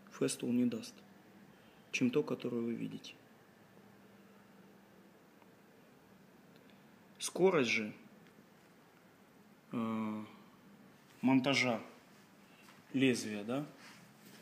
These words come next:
и производства сверления, она очень высокая.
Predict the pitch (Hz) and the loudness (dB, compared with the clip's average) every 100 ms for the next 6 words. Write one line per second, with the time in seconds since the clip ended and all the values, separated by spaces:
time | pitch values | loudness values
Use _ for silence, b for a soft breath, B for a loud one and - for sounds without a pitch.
0 | B B B - - 127 135 135 127 127 | B B B -20 -8 -6 0 2 2 0
1 | 123 - 120 110 - - - - - - | -2 -4 -8 -8 -14 -20 -20 -20 -12 -6
2 | 131 143 185 170 117 113 120 147 143 - | -2 0 0 0 -4 -4 -2 -2 -2 -8
3 | - - - - - B B B B B | -20 -20 -20 -20 -20 B B B B B
4 | - - - - - - - - - - | -20 -20 -20 -20 -20 -20 -20 -20 -20 -20
5 | - 127 - 131 127 - 101 - | -6 -4 2 2 2 -2 -4 -6